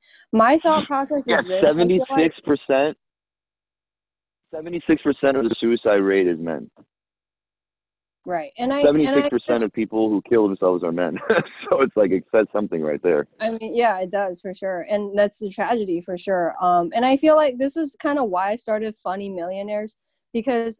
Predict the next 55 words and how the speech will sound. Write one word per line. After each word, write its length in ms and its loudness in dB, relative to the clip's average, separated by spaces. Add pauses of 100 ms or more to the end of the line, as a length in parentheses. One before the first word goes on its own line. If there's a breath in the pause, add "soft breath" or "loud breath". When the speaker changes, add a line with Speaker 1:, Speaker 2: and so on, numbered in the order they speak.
Speaker 1:
I 60 0
was 160 0
talking 300 -2
to 100 -8
some 160 -8
comedians, 720 -8
like, 220 -4
about, 500 -4 (380)
like, 280 -2 (640)
okay, 220 -8 (120)
'cause 160 -4
I, 220 2 (140)
I 120 0
was, 280 -6
you 100 -10
know, 120 -8
just 180 -16
calling 280 -2
up 100 -10
different 320 -12
places, 400 -10
and 100 -10
this 160 -12
nursing 300 -8
home 160 -4
was 140 -6
like, 220 -2
"Hey, 140 2
how 160 0
much 180 -8
do 60 -12
you 80 -8
charge?" 380 -6 (380)
I 20 -2
was 100 -2
like, 180 -4
"Oh, 100 -4
fuck." 260 -6
And 100 -6
this 140 -6
is, 120 -10
like, 220 -4
three, 260 -6 (140)
three 140 -2
weeks 260 -4
into 200 -10
me 160 -8
doing 200 -4
comedy, 380 -4
right? 160 -4
"Oh, 120 -2
fuck, 340 -2
I'm 120 -8
supposed 340 -8
to 40 -20